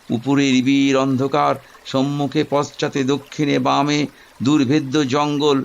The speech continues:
পাঁকে লগি পুঁতিয়া যাইতে লাগিল। নৌকা আর এক হাতও অগ্রসর হয় না। পিছন হইতে জেলেদের অস্পষ্ট কথাবার্তা কানে আসিতে লাগিল। কিছু একটা সন্দেহ করিয়াই যে তাহারা আসিয়াছে এবং তখনও খুঁজিয়া পিরিতেছে,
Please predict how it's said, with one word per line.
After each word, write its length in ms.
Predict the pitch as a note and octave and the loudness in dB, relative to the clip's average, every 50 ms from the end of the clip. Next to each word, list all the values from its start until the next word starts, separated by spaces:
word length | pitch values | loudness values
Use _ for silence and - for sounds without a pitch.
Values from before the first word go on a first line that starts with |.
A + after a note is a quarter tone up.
| - - - - - _ - - | -6 -12 -20 -20 -20 _ -12 -6
পাঁকে 380 | A#2 A2 A2 G#2+ - - A#2+ A#2+ | -2 -2 -2 -2 -2 -2 0 0
লগি 340 | A2 A2+ A2+ G#2+ G#2+ A#2 | 2 0 0 0 0 -2
পুঁতিয়া 500 | A2+ - G#2+ A2+ - - - A2+ A2 A2 | -2 -2 -2 -4 -4 -2 -2 0 0 0
যাইতে 340 | G#2 G#2 G#2+ A2 A2 A#2 A#2 | 2 0 0 -2 -2 -2 -2
লাগিল। 420 | A2 A2+ A2 G#2+ A2 A2 A2 A2+ A2+ A#2 - - - - - - | 0 0 0 0 -2 -2 -2 -2 -4 -6 -12 -20 -20 -16 -6 -2
নৌকা 460 | G2 G2 G#2 G#2+ G2+ - A#2+ A2+ A2+ | 0 2 2 0 0 0 -2 0 0
আর 100 | A2 G#2 | 2 2
এক 240 | G#2+ G#2+ A2 - - - | 2 0 0 -2 -6 -6
হাতও 280 | - G2 A#2 - - G2+ | -4 -4 -4 -2 -2 -2
অগ্রসর 500 | G#2+ G2+ - G#2 A2 A2 G#2 A#2+ A2 G#2 | -2 -2 -2 -4 -8 -6 -4 -2 -2 0
হয় 180 | G#2 A2 A2+ G#2+ | 0 0 -2 0
না। 220 | G#2+ G2+ G2 F2+ - - - - - - - | 0 0 -2 -2 -4 -12 -20 -20 -20 -10 -2
পিছন 340 | - B2 A2+ - A#2 A#2+ B2 | -2 -2 -2 0 0 0 2
হইতে 280 | A#2+ A#2+ B2 B2+ C3 A#2 | 2 2 0 0 -2 0
জেলেদের 460 | G2 A#2 A#2 A#2+ A2 A2+ B2 A#2+ A2+ | 0 2 0 2 2 2 2 2 2
অস্পষ্ট 600 | A2 A#2+ A#2 - - - B2+ B2 - - - B2+ | 2 0 -2 -6 -4 -4 -2 -2 -4 -8 -10 -6
কথাবার্তা 560 | - A2+ A2+ C3 C#3 B2+ C3 A#2 - B2 A#2 | -4 -4 -4 -2 -2 -2 -2 -2 -2 -6 -6
কানে 260 | - A2 A2+ A#2+ B2 | -2 -2 -2 -2 0
আসিতে 280 | A#2+ A#2+ B2 C3+ A2+ A#2 | -2 -2 -4 -6 -4 -2
লাগিল। 360 | A#2 A#2 A#2 B2+ B2+ B2+ B2 A#2+ - - - - - - - | 0 0 0 0 0 -2 -2 -2 -6 -16 -20 -20 -20 -20 -8
কিছু 340 | - C3+ B2 - - C3+ | -6 -4 -4 -4 -2 -2
একটা 340 | C#3 C3+ C3 - - C3 B2 | -2 -2 -2 -4 -4 -4 -4
সন্দেহ 540 | A#2 - - A#2 B2 B2 B2 B2+ C3 C#3 C#3 | -4 -4 -4 -2 -2 0 2 2 2 2 0
করিয়াই 380 | C3 - B2+ C3 C3+ C3+ C3+ C3 | 0 0 0 2 2 2 2 0
যে 100 | C3 C3 | -2 -2
তাহারা 460 | C3 A#2+ A#2+ C3+ C#3 C#3 C3+ C3 - - - - - - - | -2 -2 -2 0 0 0 -2 -2 -4 -10 -20 -20 -20 -12 -6
আসিয়াছে 720 | - A#2+ C#3+ C#3+ - - E3 D#3+ D#3 D#3 D#3 D#3 D#3 C#3 B2+ - - - - - - | -4 -4 -2 -4 -4 -2 0 0 0 0 0 -2 -2 -4 -4 -6 -14 -20 -20 -6 -4
এবং 320 | - B2+ D3 D3+ C#3+ B2+ A#2+ - - - - - | -2 0 0 0 0 -2 -4 -6 -16 -20 -6 -2
তখনও 440 | - C#3 C3+ - - D#3+ E3 D#3+ | -2 -2 -2 -4 -4 -2 -2 -2
খুঁজিয়া 400 | D#3 - D3+ D#3 C#3+ C#3+ E3+ E3 | -4 -2 -4 -4 0 0 0 0
পিরিতেছে, 560 | D#3 D#3+ D#3 D3+ B2+ D3+ E3 D#3 - D3+ C#3+ | 0 -2 -6 -6 -4 -4 -4 -2 -2 -4 -4